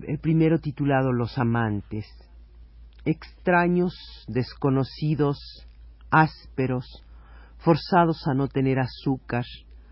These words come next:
a no ser el pan del otro, sino el yugo. Él eres todo para mí. Esos dos se descubrieron dos cuerpos en la hierba, dos hienas, dos gallinas cobardes,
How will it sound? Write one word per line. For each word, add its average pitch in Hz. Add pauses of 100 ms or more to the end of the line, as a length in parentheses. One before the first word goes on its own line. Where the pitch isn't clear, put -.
(220)
a 160
no 190
ser 190
el 170
pan 151
del 143
otro, 147
sino 127
el 117
yugo. 120 (440)
Él 143
eres 151
todo 113
para 104
mí. 104 (1800)
Esos 139
dos 170
se 180
descubrieron 156
dos 151
cuerpos 147
en 123
la 123
hierba, 110 (760)
dos 151 (140)
hienas, 123 (520)
dos 147
gallinas 143
cobardes, 117